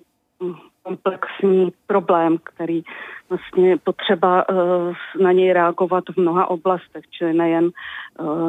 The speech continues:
vlastně se postarat o oběti, ale postarat se taky o to, aby k těm, eh, k těm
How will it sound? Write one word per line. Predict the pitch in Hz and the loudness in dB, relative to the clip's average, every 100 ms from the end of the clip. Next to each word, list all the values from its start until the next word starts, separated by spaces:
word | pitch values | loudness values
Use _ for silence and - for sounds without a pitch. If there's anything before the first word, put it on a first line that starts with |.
| 170 160 | -2 -4
vlastně | 165 165 170 | -8 -4 -4
se | 180 | -2
postarat | - 170 - 175 175 | -4 -6 -4 0 0
o | - 175 | 2 0
oběti, | 165 170 160 - 170 170 | 2 0 -2 -2 0 2
ale | - 160 165 | 2 -2 -4
postarat | 165 - 170 165 - | -6 -10 -6 -4 -4
se | 170 | -6
taky | 160 - 170 | -4 -4 -4
o | 170 | -4
to, | - 170 160 | -4 0 0
aby | 165 165 160 | 0 0 -2
k | _ | _
těm, | - 160 160 - - - - - | -2 0 0 -4 -20 -20 -12 -6
eh, | 165 165 165 170 - _ - | -4 -2 -4 -6 -12 _ -8
k | |
těm | - 170 | 0 4